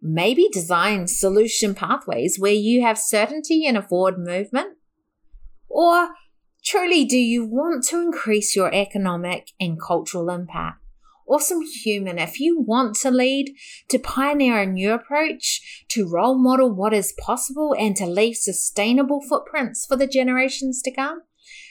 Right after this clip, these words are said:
then I would love for you to reach out to me and the team to see if we're the right fit to make this a reality for you. And if we're not, no hard feelings, as I know many awesome humans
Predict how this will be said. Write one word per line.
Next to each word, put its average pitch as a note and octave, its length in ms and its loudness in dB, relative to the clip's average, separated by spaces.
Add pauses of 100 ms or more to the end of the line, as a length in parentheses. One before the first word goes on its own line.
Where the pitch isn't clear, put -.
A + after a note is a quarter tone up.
(140)
then G#3+ 280 0
I C#4+ 200 2
would B3 200 2
love F#3+ 340 2
for - 160 -8
you F3 200 -2
to E3 80 0
reach E3+ 320 -4
out E3 240 -6
to E3+ 100 -8
me E3 480 -6
and E3+ 180 -4
the F3 60 -8
team G3 420 -6 (540)
to A#3 80 2
see D#4+ 300 4
if F4+ 140 0
we're D#4 140 4
the A3+ 140 0
right G3+ 300 2
fit G3 420 -4 (540)
to A3 120 2
make G3+ 500 -2
this F#3+ 380 -2
a E3+ 100 -2
reality E3 840 -2
for E3 240 -6
you. D#3+ 480 -4 (320)
And C4+ 100 2
if F#4+ 140 0
we're G4 120 4
not, F4+ 360 2
no F#4 280 0
hard E4 260 2
feelings, A#3 640 0
as A3+ 160 0
I B3 120 4
know B3 380 4 (360)
many C4 840 2
awesome G#3+ 460 2
humans E3+ 760 -6